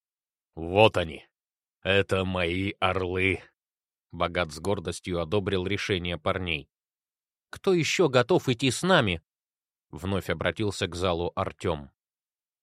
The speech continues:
Казалось бы, на этой волне должны были появиться и другие желающие, но, увы, все опять стояли, понурив головы, или делали вид, что обращаются не к ним. «Нам нужен хотя бы один из членов Совета.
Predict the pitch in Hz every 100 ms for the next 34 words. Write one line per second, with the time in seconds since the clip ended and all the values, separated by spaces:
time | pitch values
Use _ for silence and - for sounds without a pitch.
0 | _ _ _ - 131 139 131 98 98 113
1 | 107 110 110 98 101 101 110 98 - _
2 | - 80 85 80 98 101 98 92 90 85
3 | 113 113 110 95 104 98 110 117 95 117
4 | 135 151 113 101 - 101 95 95 107 107
5 | _ 120 95 87 127 139 95 _ _ -
6 | - 80 110 104 120 - - 101 107 120
7 | 95 85 98 101 107 92 85 123 143 120
8 | 104 85 _ _ _ _ _ 170 110 87
9 | 120 156 113 87 113 - 135 127 139 -
10 | 87 78 78 90 90 95 - 85 71 69
11 | _ _ _ _ _ _ 131 147 143 127
12 | 139 113 117 117 110 107 101 101 98 107
13 | 107 101 - - 107 110 104 - 107 85
14 | 73 -